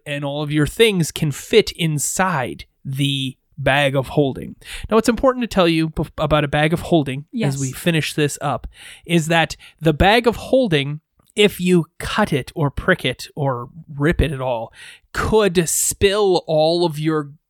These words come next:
Speaker 1: worldly possessions that are currently in, in it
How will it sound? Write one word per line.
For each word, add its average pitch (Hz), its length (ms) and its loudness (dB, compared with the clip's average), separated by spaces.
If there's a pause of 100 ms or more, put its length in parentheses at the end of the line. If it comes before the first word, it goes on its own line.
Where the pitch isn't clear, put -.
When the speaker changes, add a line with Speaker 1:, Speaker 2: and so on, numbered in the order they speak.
(180)
Speaker 1:
worldly 147 540 0
possessions 147 540 -2
that 143 80 2
are 135 60 -4
currently 147 380 -2
in, 147 240 -6 (200)
in 160 160 -2
it 220 140 0